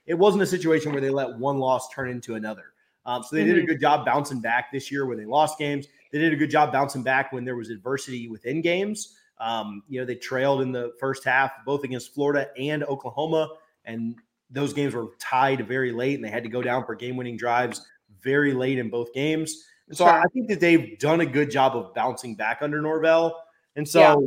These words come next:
Speaker 1: yeah, I don't, I'm not predicting, like, "Oh, they lose to L S U, they'll just bel-, bounce back and beat Clemson," 'cause I think that game is very, very tough. But, you know, I
Speaker 2: Right.
Speaker 1: don't think it'd be like, "Oh, man, they lost to L S U. Now that, now everything goes off the rails." Fortunately,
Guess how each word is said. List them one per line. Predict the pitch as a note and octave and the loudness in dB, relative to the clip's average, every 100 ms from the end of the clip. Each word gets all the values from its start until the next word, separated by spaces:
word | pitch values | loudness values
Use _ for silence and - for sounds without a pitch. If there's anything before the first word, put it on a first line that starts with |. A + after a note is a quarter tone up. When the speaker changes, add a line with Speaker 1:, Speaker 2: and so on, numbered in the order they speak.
| A#2+ | 0
Speaker 1:
yeah, | D3+ B2+ | -2 0
I | C#3 | 4
don't, | D#3+ D3 A#2+ | 4 2 -2
I'm | D3 | -2
not | D3 - | -2 0
predicting, | B2+ B2+ C3 | -4 -6 -8
like, | A2 A2 | -6 -4
"Oh, | D3+ | 0
they | C#3 | 2
lose | C3+ C#3 | 0 -2
to | B2 | -4
L | A#2+ | -6
S | A2+ | 0
U, | E3 | 2
they'll | C#3+ | 2
just | C#3 G#2+ | -2 -4
bel-, | B2 A2 - | -2 -2 -4
bounce | A#2 B2 | -6 -4
back | A#2+ A2 | -4 -6
and | G#2+ | -6
beat | A#2 A2+ | -12 -6
Clemson," | D#3 G2 G#2 | -6 -6 -10
'cause | A2 | -6
I | A2 - - | -8 -10 -16
think | A2+ | -12
that | G#2+ | -12
game | G#2 G#2 | -10 -12
is | G2+ - _ G#2+ | -14 -18 _ _
very, | B2 A#2 | 0 0
very | G#2 G2 | 0 -4
tough. | - F#3+ B2+ - - - - _ | 2 4 4 2 -12 -20 -20 _
But, | D#3 C#3+ - | 4 6 4
you | |
know, | A#2+ A2 | 2 4
I | |
Speaker 2:
Right. | F#3 D#3 | 6 6
Speaker 1:
don't | D3+ | 4
think | D3 C3+ | 0 -2
it'd | A#2+ | -2
be | B2+ | -2
like, | A2+ A2 | -2 -2
"Oh, | D3+ C3 | 0 0
man, | C3 A#2 | 0 -2
they | G#2+ | 0
lost | A#2 B2+ | 0 0
to | C#3 | -2
L | A#2 | -6
S | G#2+ | -2
U. | D3 C3 | 0 0
Now | A#2 B2+ | 0 0
that, | A2 A2+ | -2 -2
now | C3 | 0
everything | C3+ A#2+ B2+ | 0 0 -4
goes | A#2 A#2+ | -4 -2
off | A2+ A2 | -2 -2
the | G#2 | -4
rails." | A2 E2+ - _ _ _ - | -6 -6 -14 _ _ _ 0
Fortunately, | D#3 D#3+ F3 D3+ D3+ | 2 4 4 2 0